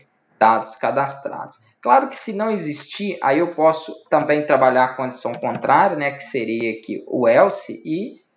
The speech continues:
é, permitir com que ele faça o cadastro da mesma forma. Então, se eu deixo aqui um else,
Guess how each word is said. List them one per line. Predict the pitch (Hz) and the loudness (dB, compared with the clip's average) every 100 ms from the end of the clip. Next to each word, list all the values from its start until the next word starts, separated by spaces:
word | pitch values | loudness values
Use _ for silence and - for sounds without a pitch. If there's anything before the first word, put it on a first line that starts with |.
| _ | _
é, | 175 170 160 139 | 2 4 4 2
permitir | - - 214 269 - - 202 214 | -2 -4 -2 -4 -4 -4 -4 -6
com | 220 214 | -6 -6
que | - 220 | -2 2
ele | 160 202 | 2 0
faça | 202 - 143 127 143 - | -6 2 4 4 2 -2
o | 180 | -4
cadastro | - 214 147 123 - | -4 -2 2 0 2
da | 147 | -2
mesma | 131 143 180 | -2 -4 -6
forma. | - 143 - | -2 -4 -4
Então, | - 123 | -6 -4
se | - 196 | -2 -2
eu | 185 | 0
deixo | 147 147 - | 0 0 -2
aqui | 135 - | -6 -6
um | 160 | 0
else, | 151 170 220 - - | 4 6 4 -2 -6